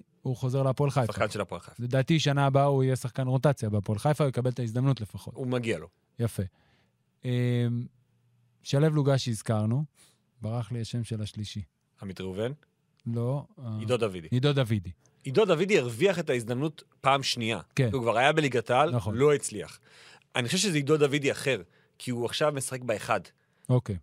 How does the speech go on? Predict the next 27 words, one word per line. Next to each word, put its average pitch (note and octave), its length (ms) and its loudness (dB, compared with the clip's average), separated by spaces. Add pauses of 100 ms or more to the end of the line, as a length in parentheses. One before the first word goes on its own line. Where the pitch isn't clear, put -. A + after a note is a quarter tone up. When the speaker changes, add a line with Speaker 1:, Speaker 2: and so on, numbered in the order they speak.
(140)
Speaker 2:
הוא B2 180 -8
לא, C#3 140 4 (120)
הוא, C3 260 0
אז D3+ 140 4
הוא C#3+ 80 4
היה C#3+ 180 4
בין C3 180 0
Speaker 1:
אני F3+ 60 4
חושב F3 120 4
Speaker 2:
ה-, G#3+ 40 2
Speaker 1:
שהוא G#3+ 180 2
Speaker 2:
הוא, G3 60 4
Speaker 1:
ימשיך. C#3+ 380 -2
Speaker 2:
הוא D3 100 -2
ניסה F#3+ 260 2
לעבור E3 240 4
Speaker 1:
אני, C3 60 0
Speaker 2:
בין D#3 100 0
שתיים C#3+ 320 0
Speaker 1:
נראה A#2 100 -4
Speaker 2:
לאחד. B2+ 140 2
Speaker 1:
לי. F#2+ 60 -8 (380)
Speaker 2:
אני, A#2+ 100 -14 (160)
אני F3+ 200 4
מקווה D3+ 360 2
בשביל C3 260 -4
דוידי, C3+ 420 -2